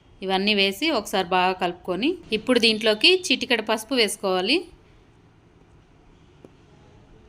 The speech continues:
అలాగే సాల్ట్ తగినంత చూసి వేసుకోండి సాల్ట్. ఇవి రెండు వేశాక ఒక్కసారి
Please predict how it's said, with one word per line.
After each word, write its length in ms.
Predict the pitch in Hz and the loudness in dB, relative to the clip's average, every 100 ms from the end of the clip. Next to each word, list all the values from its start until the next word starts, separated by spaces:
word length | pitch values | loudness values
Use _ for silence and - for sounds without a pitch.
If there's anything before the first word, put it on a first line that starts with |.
| - - 196 | -20 -10 0
అలాగే 320 | 190 196 277 311 | 4 4 2 2
సాల్ట్ 360 | 208 185 185 175 - _ 196 | 4 4 0 -6 -10 _ 0
తగినంత 380 | 196 196 190 254 247 | 2 0 -2 -4 -2
చూసి 260 | 226 247 240 | -2 0 2
వేసుకోండి 440 | 202 214 190 180 175 | 2 0 -4 -6 -2
సాల్ట్. 300 | 180 175 175 277 381 - - - - - - 208 | -2 -2 -2 -6 -6 -12 -20 -20 -20 -20 -6 0
ఇవి 80 | 208 | 4
రెండు 200 | 202 214 233 | 4 4 4
వేశాక 360 | 196 202 196 196 269 214 | 4 4 -2 0 0 0
ఒక్కసారి 440 | - 208 202 208 | -4 0 2 4